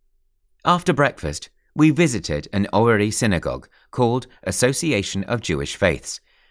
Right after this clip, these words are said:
The synagogue's leader is a man named Ephraim Uba,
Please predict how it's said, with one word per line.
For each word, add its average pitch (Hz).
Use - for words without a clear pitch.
The 135
synagogue's 117
leader 101
is 113
a 123
man 131
named 110
Ephraim 127
Uba, 95